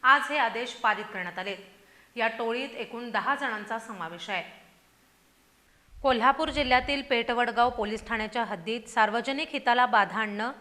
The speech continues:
तसंच अवैध व्यवसायांना प्रोत्साहन आणि सामाजिक शांतता बिघडत असल्याबद्दल पेठ वडगाव इथल्या प्रवीण माने यांच्या पैलवान गँगविरोधात हद्दपारीचा प्रस्ताव पेठ वडगाव पोलिसांनी पोलीस अधीक्षक गुप्ता यांच्याकडे पाठवला होता.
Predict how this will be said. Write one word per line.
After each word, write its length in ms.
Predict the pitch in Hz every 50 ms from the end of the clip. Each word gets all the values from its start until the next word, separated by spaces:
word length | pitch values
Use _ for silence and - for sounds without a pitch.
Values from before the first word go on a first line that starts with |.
| - - - - - _ - 254
तसंच 360 | 240 233 - 269 285 277 -
अवैध 420 | - 226 208 208 254 277 214 254
व्यवसायांना 640 | 311 311 294 247 240 226 - 254 233 233 233 247 254
प्रोत्साहन 680 | 247 - 196 202 196 - - 240 220 202 240 240 262 294 - - - - - -
आणि 220 | - 220 226 240
सामाजिक 560 | 233 240 269 220 208 220 233 220 247 311 311 -
शांतता 500 | - 277 233 226 220 240 233 - 254 262
बिघडत 420 | 220 214 202 180 208 262 277 294
असल्याबद्दल 680 | 277 269 - 247 240 233 233 226 196 185 226 240 262 294 - - - - - _ _ -
पेठ 240 | 262 269 320 349
वडगाव 460 | 320 294 285 - 226 254 247 269 277 254
इथल्या 260 | 226 220 - 247 240
प्रवीण 380 | 240 240 226 214 220 254 277
माने 320 | 302 285 262 233 226 240 247
यांच्या 380 | 240 214 202 196 - 240 233
पैलवान 500 | 240 240 - 226 214 208 220 269 294 320
गँगविरोधात 640 | 302 294 269 254 247 240 220 220 214 - 220 233 254 - - - - - - _ -
हद्दपारीचा 680 | 233 226 196 285 311 - 302 262 262 254 - 269 269
प्रस्ताव 480 | 262 262 233 208 214 - 254 240 262 269
पेठ 300 | 262 - 247 254 247 294
वडगाव 360 | 262 269 233 226 220 233 247
पोलिसांनी 640 | 240 254 220 196 214 208 - 240 220 220 226 240 277 - - - - - _ _ -
पोलीस 340 | 247 240 240 330 339 339
अधीक्षक 420 | - 339 311 247 - - 277 262 262 226
गुप्ता 340 | 214 208 - - - 247 254
यांच्याकडे 520 | 262 262 214 196 185 - 214 214 214 220 233
पाठवला 400 | - 214 175 - 185 196 185 185
होता. 260 | 185 180 - 202